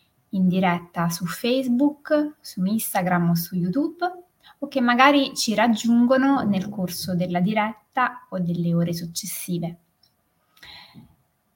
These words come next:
Gocce di Benessere questa sera parla di un tema che sento essere molto interessante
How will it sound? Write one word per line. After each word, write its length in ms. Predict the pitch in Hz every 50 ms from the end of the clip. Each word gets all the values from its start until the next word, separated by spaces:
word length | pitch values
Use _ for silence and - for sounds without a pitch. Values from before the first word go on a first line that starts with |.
| _ _ _ _ _ _
Gocce 400 | - 220 202 240 240 - - 262
di 140 | 214 208 208
Benessere 600 | 196 196 220 233 247 277 277 - - - 190 190
questa 320 | 180 190 185 185 - - 196
sera 360 | 180 240 254 262 220 190 185
parla 400 | - 214 202 196 185 190 180 180
di 100 | 175 175
un 160 | 185 190 190
tema 360 | 185 240 233 247 254 240 208
che 240 | 170 185 180 175 175
sento 960 | 180 - - 208 202 202 202 - - - 202 190 185 185 185 180 180 175 175
essere 420 | - 196 185 185 - - 196 180 180
molto 400 | 180 214 294 349 302 294 - 208
interessante 1080 | 190 190 - 196 175 175 170 170 - 247 240 269 285 285 277 - 302 302 302 294 302